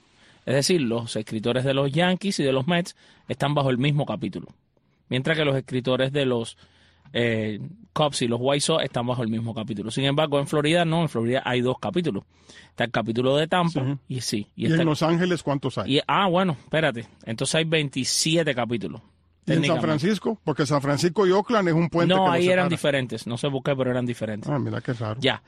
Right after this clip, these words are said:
Speaker 2: Sí.
Speaker 1: Entonces, sí, vaya, vamos a decir que sean veintiséis, veintiséis, veintisiete capítulos.
Speaker 2: Ya.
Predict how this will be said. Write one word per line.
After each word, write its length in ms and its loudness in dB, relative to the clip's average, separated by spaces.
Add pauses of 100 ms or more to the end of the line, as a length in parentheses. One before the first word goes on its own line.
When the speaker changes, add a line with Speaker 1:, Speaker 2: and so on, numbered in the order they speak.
Speaker 2:
Sí. 140 -8 (160)
Speaker 1:
Entonces, 680 2
sí, 340 -2
vaya, 300 2
vamos 220 2
a 0 -
decir 160 0
que 100 0
sean 160 2
veintiséis, 500 0
veintiséis, 380 0
veintisiete 540 0
capítulos. 500 -4
Speaker 2:
Ya. 200 -6